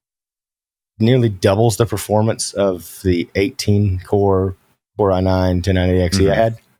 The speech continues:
Speaker 1: and in professional applications, nearly double. Um, the question that I have to people is, do losing those E-cores, you know, i-, is losing those E-cores, or, but gaining the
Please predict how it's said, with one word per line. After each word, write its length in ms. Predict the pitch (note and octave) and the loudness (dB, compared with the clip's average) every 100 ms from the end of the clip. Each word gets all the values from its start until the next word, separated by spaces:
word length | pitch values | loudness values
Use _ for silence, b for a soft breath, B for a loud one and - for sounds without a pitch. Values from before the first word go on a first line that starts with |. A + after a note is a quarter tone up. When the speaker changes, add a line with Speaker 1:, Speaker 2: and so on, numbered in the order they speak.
| _ _ _ _ _ - | _ _ _ _ _ -4
Speaker 1:
and 420 | G2 F#2+ F#2 E2+ _ - | 0 0 0 -4 _ -6
in 160 | F#2 F2+ | -6 -4
professional 580 | F#2 - F#2 - G2 | -6 -2 -2 0 0
applications, 640 | F#2 F2 F#2 E2 - G#2+ - _ _ _ _ _ - | 0 -2 -4 -4 -4 -8 -12 _ _ _ _ _ -4
nearly 260 | G#2 G#2+ F#2 | 0 2 2
double. 400 | F#2 F2+ A2+ G#2+ _ _ _ _ _ _ _ _ _ | 0 0 -2 -6 _ _ _ _ _ _ _ _ _
Um, 760 | - G2+ G2+ G2 F#2 E2+ D#2 - _ _ _ _ _ _ _ | 0 2 2 2 2 0 -4 -10 _ _ _ _ _ _ _
the 80 | G#2+ | -6
question 340 | - C3 - G2 | 0 0 0 0
that 80 | |
I 100 | F#2+ | 2
have 240 | A#2 G#2 F2 | 2 0 -2
to 80 | G2 | -6
people 360 | F#2+ F2+ E2 | -4 -4 -4
is, 500 | C2+ F#2+ F2+ E2+ - _ _ _ _ _ _ | 0 0 0 -2 -8 _ _ _ _ _ _
do 140 | A2 G#2 | -2 0
losing 540 | G2 A2 B2 A#2 A#2+ | 4 4 4 4 2
those 260 | A2 A2 - | 2 0 -2
E-cores, 840 | A#2+ A2+ - G#2 F#2 F2 E2 D#2 - | -2 -2 0 0 0 0 -2 -6 -10
you 100 | F#2 | -6
know, 220 | F2+ E2+ | -2 0
i-, 60 | D#2+ | -2
is 340 | C#3 - F#2+ | -2 -2 -2
losing 320 | F2+ A2 A#2 A#2+ | 0 2 4 2
those 240 | A2 - | 2 0
E-cores, 540 | A2 G2+ G#2+ F#2 F2 - - | -4 -2 -2 -2 -4 -12 -4
or, 340 | F#2 E2+ D#2 - _ _ - | -4 -2 -6 -12 _ _ -4
but 240 | F2+ F#2 | -4 -2
gaining 540 | - G#2+ A2 G#2+ G2+ | -2 0 0 0 -2
the 440 | F2 F#2+ F#2 F2 | 0 0 0 -2